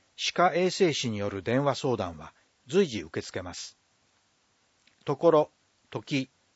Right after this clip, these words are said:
内容の順です。乳幼児健康相談、のびのび広場相談。保健センター、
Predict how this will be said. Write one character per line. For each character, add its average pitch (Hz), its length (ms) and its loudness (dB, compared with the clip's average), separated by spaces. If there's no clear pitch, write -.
内 139 280 2
容 151 160 4
の 131 120 2
順 107 240 -2
で 98 120 -6
す。 - 240 -14
乳 165 200 2
幼 185 200 6
児 101 160 -8
健 131 280 -2
康 131 140 6
相 110 240 -2
談、 - 200 -16
の 127 100 0
び 180 140 0
の 170 100 2
び 156 100 -4
広 143 260 2
場 143 100 2
相 107 260 -2
談。 - 160 -16
保 135 140 -6
健 185 220 0
セ 185 160 2
ン 135 100 0
タ - 140 -6
ー、 - 140 -12